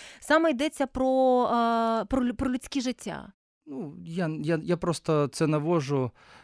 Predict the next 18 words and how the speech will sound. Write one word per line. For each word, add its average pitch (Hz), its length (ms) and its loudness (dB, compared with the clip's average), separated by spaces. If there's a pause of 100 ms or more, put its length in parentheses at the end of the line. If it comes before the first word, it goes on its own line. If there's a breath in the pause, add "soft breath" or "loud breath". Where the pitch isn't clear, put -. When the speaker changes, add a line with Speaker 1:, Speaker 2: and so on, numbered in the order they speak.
(120)
Speaker 2:
е, 123 220 -2
тому 151 280 -2
що, 143 200 -2
ну, 135 160 2
я 131 160 0
сам 139 340 2 (340)
проживав 156 680 0
це, 101 420 -6 (200)
і, 131 220 0
знаєте, 151 400 -2
от 120 140 -8
я 123 80 -4
пам'ятаю 131 420 0
помара-, 123 320 0
помаранчеву 131 560 0
революцію, 175 460 -2
говорили 135 360 0
так: - 320 -6